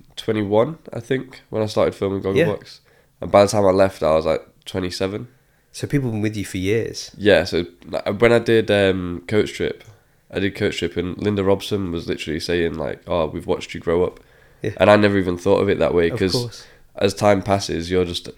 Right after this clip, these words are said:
Speaker 1: experiencing it, but people have literally seen me grow up from, like, just older than a teenager to being, like, a full grown man.
Speaker 2: Yeah, of course.
Speaker 1: And it's weird 'cause they watch you, your opinions change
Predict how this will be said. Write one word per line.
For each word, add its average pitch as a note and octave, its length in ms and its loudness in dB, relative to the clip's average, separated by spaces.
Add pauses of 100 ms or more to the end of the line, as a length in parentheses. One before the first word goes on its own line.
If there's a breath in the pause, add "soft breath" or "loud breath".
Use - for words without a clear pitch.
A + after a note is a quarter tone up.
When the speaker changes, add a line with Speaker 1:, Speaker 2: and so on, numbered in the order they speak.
(140)
Speaker 1:
experiencing F#2 580 0
it, - 120 -8
but - 120 -6
people F#2 240 -4
have E2+ 60 -6
literally F2 300 -2
seen E2+ 280 -4
me E2+ 180 -4 (760)
grow F2+ 240 4
up - 140 -2
from, D#2+ 200 -4
like, D#2 340 -4
just F#2+ 260 -2
older F2+ 240 2
than E2+ 120 -2
a E2+ 60 -4
teenager E2+ 540 -2
to - 120 -18
being, E2+ 140 -2
like, D#2+ 140 -6
a E2+ 60 -10
full F2 340 -2 (100)
grown F2+ 320 2
man. F#2 300 0
Speaker 2:
Yeah, B2+ 140 -2
of G#2 100 -10
course. - 320 -8 (120)
Speaker 1:
And G2 140 2
it's F2 140 0
weird G2+ 340 4
'cause F#2+ 180 -6
they F2 100 -2
watch F#2+ 360 -2
you, F2+ 220 -2 (640)
your G#2 220 4
opinions G2+ 480 2
change E2+ 520 -2